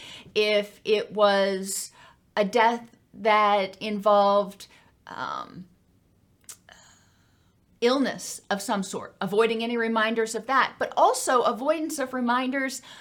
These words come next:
of the person may be present. Some people may be immersing themselves in it. Other people may avoid it. They don't want to focus on those things. Um, my mother was a, an avid bird watcher.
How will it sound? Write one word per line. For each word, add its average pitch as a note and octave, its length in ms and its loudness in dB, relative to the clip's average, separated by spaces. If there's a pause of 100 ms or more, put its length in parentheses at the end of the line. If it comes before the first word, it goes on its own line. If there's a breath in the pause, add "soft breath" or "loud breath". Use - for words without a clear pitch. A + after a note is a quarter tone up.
(360 loud breath)
of A#3+ 160 2
the A#3+ 80 -2
person - 560 -4 (600 loud breath)
may A3+ 280 0
be G#3+ 440 -4
present. E3+ 420 -4
Some C4+ 200 0
people D4 320 0
may A#3 220 2
be A3 460 -8 (280 soft breath)
immersing A3 520 2
themselves E3 540 -2
in E3+ 120 -8
it. - 200 -12
Other G#3 240 0
people A#3 340 -6
may G#3 180 -2
avoid F#3+ 560 2
it. - 220 -10 (300 loud breath)
They G3+ 160 -2
don't G#3 280 4
want G#3 400 -4
to F#3+ 640 -6 (160)
focus G3+ 720 0 (100)
on E3 220 -4
those D#3+ 300 -6
things. - 480 -16 (440 loud breath)
Um, - 120 -12 (520)
my A3+ 160 2
mother A3 460 0 (180 loud breath)
was G3 540 2
a, F#3+ 320 -4
an F#3 180 -10
avid G3+ 360 -2
bird G3 260 0
watcher. - 480 -6